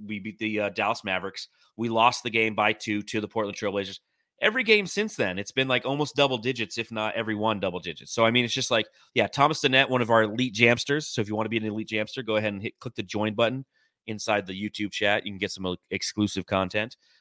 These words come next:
uh, Jamsterdam content, if you will. He says he loves the C P three role.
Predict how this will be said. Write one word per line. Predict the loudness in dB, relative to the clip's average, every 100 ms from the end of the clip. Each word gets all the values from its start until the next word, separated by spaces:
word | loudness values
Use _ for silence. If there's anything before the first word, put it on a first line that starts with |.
| _
uh, | -16 -10
Jamsterdam | -4 -2 -2 -6 -6 -4 -4 -6 -10
content, | -2 -2 0 -4 -4 -8
if | -2
you | 0
will. | 0 -2 _ _ -10
He | 0
says | 0 2
he | 2
loves | 4 4 2
the |
C | -2 -2
P | 0 -2
three | 0 0 0
role. | 0 -4